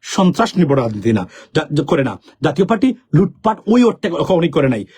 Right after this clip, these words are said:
জাতীয় পার্টি অন্ততপক্ষে ধর্মদ্রোহী না, জাতীয় পার্টি পয়জন না। তবে জাতীয় পার্টি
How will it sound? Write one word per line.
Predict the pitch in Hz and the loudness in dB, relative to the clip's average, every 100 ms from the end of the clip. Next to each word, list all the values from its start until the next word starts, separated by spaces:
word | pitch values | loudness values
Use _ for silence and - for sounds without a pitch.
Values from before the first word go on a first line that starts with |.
| _ | _
জাতীয় | - 147 196 | -4 0 2
পার্টি | 220 226 220 - | 2 2 -2 -2
অন্ততপক্ষে | 180 180 220 - | 0 2 2 2
ধর্মদ্রোহী | 165 180 220 208 160 143 | 2 2 2 2 2 0
না, | 123 - _ | 0 -6 _
জাতীয় | 147 190 | -2 2
পার্টি | 220 240 240 - - | 2 2 -2 -6 -4
পয়জন | - 247 196 175 | 0 0 0 -2
না। | 135 - | -2 -2
তবে | 262 226 - _ _ | -2 -2 -8 _ _
জাতীয় | 196 208 208 | -4 -2 -2
পার্টি | 226 240 | -2 -4